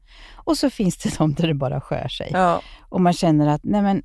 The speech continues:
Speaker 1: what's in it for me? Man måste våga ställa sig den frågan ibland.
Speaker 2: Ja.
Speaker 1: Det är inte egoistiskt, utan det
Speaker 2: Nej,
Speaker 1: handlar snarare
Speaker 2: gud,
Speaker 1: om,
Speaker 2: nej.
Speaker 1: jag tänker att vi har en mängd energi.
Speaker 2: Mm.
Speaker 1: Hur ska jag förvalta den?
Speaker 2: Mm.
Speaker 1: Vad ska jag göra med den?
Speaker 2: Mm.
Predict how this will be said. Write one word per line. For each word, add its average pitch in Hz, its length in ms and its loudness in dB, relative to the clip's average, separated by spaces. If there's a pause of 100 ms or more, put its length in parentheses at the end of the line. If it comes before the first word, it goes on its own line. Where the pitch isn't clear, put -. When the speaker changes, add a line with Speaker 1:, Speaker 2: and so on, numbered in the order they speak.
Speaker 1:
what's 185 440 -6
in 156 240 0
it 156 140 -4
for - 200 -6
me? 220 320 0
Man 214 200 2
måste 240 540 0
våga 139 340 -4
ställa - 340 -10
sig - 160 -16
den - 180 -12
frågan - 400 -16
ibland. 165 320 0
Speaker 2:
Ja. - 120 -2 (160)
Speaker 1:
Det 240 60 0
är 277 40 6
inte 254 200 2
egoistiskt, 226 720 -6
utan 196 240 -2
det - 60 2
Speaker 2:
Nej, - 120 4
Speaker 1:
handlar - 200 4
snarare 196 360 2
Speaker 2:
gud, 175 120 0
Speaker 1:
om, 160 80 4
Speaker 2:
nej. 160 140 -2 (640)
Speaker 1:
jag 208 180 2
tänker 185 300 0
att 175 120 -2 (260)
vi 208 160 2
har 233 400 2
en 190 400 2
mängd 196 520 2 (360)
energi. 165 760 2
Speaker 2:
Mm. 165 340 -2 (400)
Speaker 1:
Hur 208 220 6
ska - 260 -4
jag 135 220 -2
förvalta 156 720 -2
den? 190 140 0
Speaker 2:
Mm. 180 140 4
Speaker 1:
Vad 185 120 2
ska - 140 -4
jag 196 100 2
göra 202 200 2
med 233 380 2
den? 190 200 0
Speaker 2:
Mm. 147 240 -2